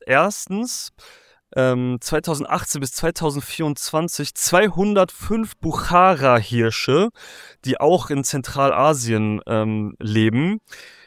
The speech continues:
äh, ausgewildert wurden. Außerdem über hundert Kulane, das sind so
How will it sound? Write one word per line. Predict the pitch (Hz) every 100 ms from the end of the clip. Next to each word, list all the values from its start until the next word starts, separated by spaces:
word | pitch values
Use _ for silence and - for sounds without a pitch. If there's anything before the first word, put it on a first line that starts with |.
| _
äh, | 135
ausgewildert | 143 131 123 135 120 120 113 113
wurden. | 110 113 131 156
Außerdem | 170 185 175 160
über | 160 202 196 170 143
hundert | 202 202 175
Kulane, | - 160 156 170 139
das | 123 117
sind | 147
so | 127 127 123 120